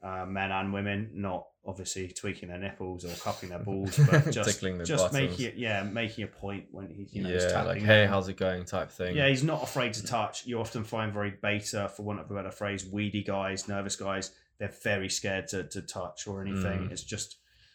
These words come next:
Speaker 1: again, get pra-, get better touching, uh, get a, get a better practice with touching. One of the big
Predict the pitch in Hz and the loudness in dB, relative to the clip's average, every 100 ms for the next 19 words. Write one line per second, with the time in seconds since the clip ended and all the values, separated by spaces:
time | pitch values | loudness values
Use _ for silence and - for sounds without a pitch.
0 | _ - 110 110 101 123 - - 123 - | _ -8 0 2 2 -2 -4 -2 -2 -2
1 | - 131 - 123 110 - _ _ - 120 | -4 -4 0 0 0 -6 _ _ -8 -4
2 | - 113 104 104 95 101 110 107 104 135 | -2 -2 -2 -4 -6 -4 0 0 -2 -10
3 | - 113 104 110 107 - 110 - 104 101 | -6 -4 -2 0 0 -2 -8 -8 -8 -8
4 | - 107 - 110 107 113 107 101 110 110 | -4 -4 -2 -2 -2 -2 -2 -2 -2 -2
5 | - | -4